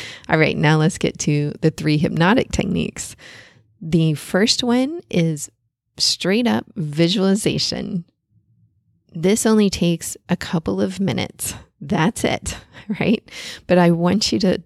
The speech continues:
visualize the numbers on the scale going down. Now,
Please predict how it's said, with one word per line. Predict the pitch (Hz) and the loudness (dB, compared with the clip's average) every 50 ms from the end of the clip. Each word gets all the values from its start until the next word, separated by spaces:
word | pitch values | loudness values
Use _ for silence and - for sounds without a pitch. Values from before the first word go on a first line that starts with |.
| _ _ _ _ | _ _ _ _
visualize | - 156 - 190 220 320 320 - - 190 175 165 160 160 160 160 160 - | -16 -2 2 2 2 4 2 2 2 2 2 2 2 0 0 0 -2 -2
the | 170 | 0
numbers | 165 170 170 175 175 190 196 202 202 202 202 202 - - | 0 2 2 2 2 2 2 0 0 0 0 -2 -4 -4
on | - 165 165 165 165 | -2 0 0 0 0
the | 165 165 | 0 -2
scale | 156 - - - 160 160 160 156 156 156 156 143 - - | -2 -4 -4 -2 0 0 0 0 -2 -2 -4 -6 -8 -6
going | - 165 165 160 156 151 147 147 151 143 - 214 - | -2 -2 0 0 -2 -2 -4 -6 -8 -10 -14 -16 -6
down. | 160 - 123 117 90 - - - - 175 - _ _ - - - - - - - - _ | -4 -4 -4 -2 -4 -6 -8 -10 -10 -10 -12 _ _ -20 -20 -20 -20 -20 -20 -20 -10 _
Now, | - 185 175 170 165 160 - | 2 4 4 4 4 2 0